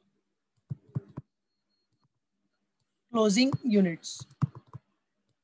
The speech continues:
क्लोजिंग यूनिट्स का फॉर्मूला क्या बेटा? Closing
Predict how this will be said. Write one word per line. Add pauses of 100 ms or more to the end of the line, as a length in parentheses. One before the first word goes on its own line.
(3000)
क्लोजिंग
यूनिट्स
का
फॉर्मूला
क्या
बेटा? (2250)
Closing